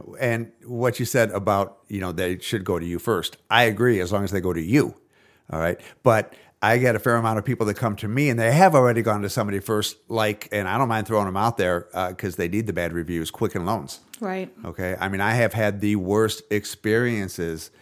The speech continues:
Speaker 1: wa-, help, trying to help my customers get from contract to closing. It's like the easy part is finding them a house, actually.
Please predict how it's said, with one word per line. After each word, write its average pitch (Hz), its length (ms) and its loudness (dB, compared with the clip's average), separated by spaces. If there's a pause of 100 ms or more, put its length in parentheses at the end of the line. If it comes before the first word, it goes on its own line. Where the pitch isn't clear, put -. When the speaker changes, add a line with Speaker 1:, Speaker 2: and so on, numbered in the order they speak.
(320)
Speaker 1:
wa-, 101 320 0 (220)
help, 131 280 2
trying 139 200 2
to 117 60 4
help 127 120 2
my 127 100 0
customers 113 460 0
get 107 140 0
from 92 180 -8
contract 107 720 -2 (180)
to 113 120 -8
closing. 110 720 -2 (320)
It's - 100 -10
like 135 120 -4
the 131 160 -2
easy 220 220 4
part 110 240 2
is 95 80 -8
finding 104 240 -2
them 92 100 -4
a 85 60 -4
house, 107 300 0
actually. 80 400 -10